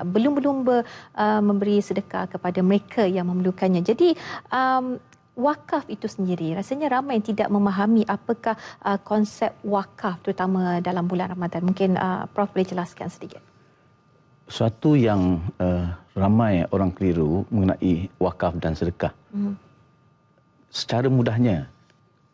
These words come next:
Speaker 2: wakaf ni kita panggil sesuatu yang, uh, one off ataupun, uh, kali pertama kita kasih
Speaker 1: Mhm.
Speaker 2: dan kemudian perkara tu habis. Tapi wakaf ni adalah suatu konsep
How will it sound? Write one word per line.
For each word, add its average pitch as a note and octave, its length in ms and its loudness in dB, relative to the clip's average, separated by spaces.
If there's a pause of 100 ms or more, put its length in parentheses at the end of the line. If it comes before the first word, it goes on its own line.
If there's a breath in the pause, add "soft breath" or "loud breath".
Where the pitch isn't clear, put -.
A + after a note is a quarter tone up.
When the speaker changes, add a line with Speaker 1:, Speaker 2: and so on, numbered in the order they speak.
(160)
Speaker 2:
wakaf A2 400 -2
ni C3+ 160 0
kita A2+ 240 -2
panggil A#2 480 0
sesuatu A2 480 0
yang, F#2+ 400 2
uh, E2+ 240 0
one F#2+ 320 0
off F2+ 160 -2 (160)
ataupun, C#3 560 0
uh, G#2+ 160 2
kali G2+ 240 -2
pertama A2 400 0
kita G#2 480 0
kasih F#2 400 -2 (160)
Speaker 1:
Mhm. G3+ 160 -10
Speaker 2:
dan A2 160 2 (100)
kemudian B2 300 0 (320)
perkara G#2 240 -2
tu G2 160 -4
habis. F2+ 400 0 (320 soft breath)
Tapi A2+ 240 -2
wakaf C3 480 0
ni A2+ 160 -2
adalah G#2 240 -2
suatu G#2+ 320 -2
konsep A#2 480 -2